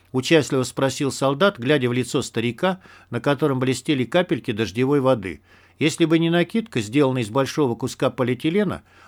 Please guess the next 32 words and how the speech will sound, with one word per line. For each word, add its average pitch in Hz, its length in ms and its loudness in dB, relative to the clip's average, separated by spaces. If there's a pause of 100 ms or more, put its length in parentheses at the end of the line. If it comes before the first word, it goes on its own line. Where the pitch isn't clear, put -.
ученый 175 380 2
промок 165 380 2
бы 156 100 0
до 165 180 2
нитки, 127 480 -2 (300)
а 127 100 -2
так 180 240 2
лишь 151 160 0
вздрагивал 127 540 2
в - 80 -18
такт 147 280 -2
порывам 135 380 2
холодного 131 520 -2
ветра. 95 440 -4 (400)
У 117 80 2
Ерохина 156 540 4
такой 143 320 0
накидки 170 460 -2
не 139 240 0
было, 101 280 -2 (260)
и 127 100 0
он, 160 120 4
стуча 151 400 0
от 139 80 -4
холода 139 400 2
зубами, 143 420 2
пытался 127 480 -2
согреться, 143 680 -2 (320)
растирая 151 520 2
замерзшие 135 560 0
предплечья. 120 800 -6 (840)
«Стабильно», — 170 680 2